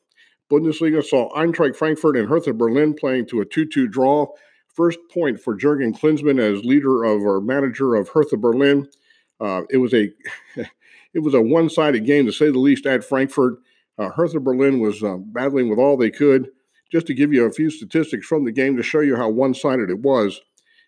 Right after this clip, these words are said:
Frankfurt led the game at the end, sixteen to one in corners. Now, when you have sixteen corner kicks in one match, you're gonna score at least four goals. I'm sorry. Uh, that's, that's just too many corners. And,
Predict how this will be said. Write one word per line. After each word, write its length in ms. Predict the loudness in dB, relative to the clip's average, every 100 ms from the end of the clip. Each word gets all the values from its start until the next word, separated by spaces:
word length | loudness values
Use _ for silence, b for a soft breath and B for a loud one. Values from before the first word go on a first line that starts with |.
| _ _
Frankfurt 540 | -2 -2 0 -2 -2 -8 _ -6
led 280 | -2 -2
the 80 | -2
game 460 | 0 2 2 0 -6
at 120 | -16 -4
the 160 | -2
end, 320 | 0 0 -4 _ _ _ _ _
sixteen 640 | -4 -4 -4 -8 -4 -2
to 60 | -2
one 360 | -2 0 0 0
in 300 | -2 -4 -6
corners. 680 | -12 -4 -2 -2 -4 -8 -18 -20 _ b b b b
Now, 80 | -8
when 160 | -4 0
you 140 | 0
have 180 | 0 -2
sixteen 540 | -4 -6 -6 -4 -4
corner 320 | -2 -4 -2
kicks 340 | -4 -4 -4 -6
in 260 | -6 -2
one 220 | -2 -2 0
match, 420 | -2 -2 -8 -14 b b b 0
you're 120 | 4
gonna 180 | 4 2
score 320 | -2 0 0
at 80 | 2
least 360 | 2 0 -2
four 200 | -4 -2
goals. 320 | 0 2 0 -4
I'm 180 | -8
sorry. 400 | -4 -2 -2 -4 -12 b b -10
Uh, 240 | -6 -6 -10 -14 -8
that's, 300 | -4 -4 -8 -16 -8
that's 180 | -6 -4
just 220 | -6 0
too 140 | 0
many 180 | 2 0
corners. 460 | 2 2 4 2 -2 b b b b
And, 280 | -6 -6 -8